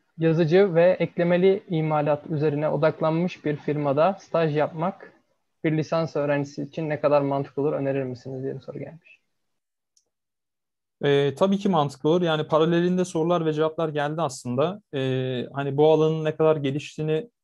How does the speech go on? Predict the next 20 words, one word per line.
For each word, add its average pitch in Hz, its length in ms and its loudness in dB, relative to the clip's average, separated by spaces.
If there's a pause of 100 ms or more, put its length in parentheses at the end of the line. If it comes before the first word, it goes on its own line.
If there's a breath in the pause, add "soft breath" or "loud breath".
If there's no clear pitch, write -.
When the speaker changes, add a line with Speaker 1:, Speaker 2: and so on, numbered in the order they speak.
(180)
Speaker 2:
görüyoruz. 147 560 0 (140)
E, 123 220 -2
ileride 131 460 0
de, 147 260 0 (140)
e, 131 300 -12
vaat 131 220 4
ettikleri 139 460 0
ortada. 139 600 0
Dolayısıyla, 143 680 -4 (180)
e, 117 340 -6 (100)
bu 143 120 4
alanda 143 300 0
çalışmak 147 460 -6
kesinlikle 131 420 -6
staj 139 340 0
yapmak 139 340 -6
da, 147 300 -4
e, 123 300 -8
çok 156 220 -2
mantıklı. 147 520 -6